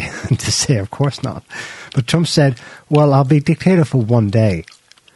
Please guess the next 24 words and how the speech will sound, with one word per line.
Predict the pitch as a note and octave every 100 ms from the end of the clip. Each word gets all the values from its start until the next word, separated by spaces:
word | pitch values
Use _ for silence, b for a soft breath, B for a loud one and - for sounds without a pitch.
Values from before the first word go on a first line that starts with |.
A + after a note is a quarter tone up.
| b b b
We're | G#2+
closing | - A#2+ C#3
the | E3
border, | A#2+ G#2 G2+ A2+
and | - B2
then | A2+ A2
we're | G#2
going | G#2+ G2+
to |
drill, | F#2+ G#2+ A2+ A2
drill, | G#2 G#2 G2+
drill. | F#2+ G#2+ G2 E2 -
I | G2+
E, | G2 F#2+
those | G2 F#2
two | - C3+
things | B2+ A#2 F#2+ F2+
I |
will | G2+ G#2
be | G#2 F#2+
dictator | F2 - F#2+ F2+
on. | E2+ E2
It'll | D2 F#2+
be | E2+ F#2 F2+ E2